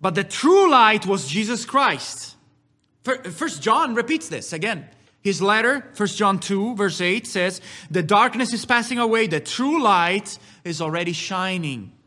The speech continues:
True light means genuine light, not a facsimile light.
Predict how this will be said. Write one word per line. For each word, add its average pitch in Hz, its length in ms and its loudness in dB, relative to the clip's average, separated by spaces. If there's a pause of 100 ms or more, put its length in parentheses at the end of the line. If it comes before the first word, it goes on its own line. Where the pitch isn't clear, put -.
(1080)
True 294 280 2
light 180 320 0
means 175 300 -2
genuine 196 500 -2
light, 120 300 -8 (600)
not 208 220 -2
a 220 60 -2
facsimile 185 880 -4
light. 139 640 -8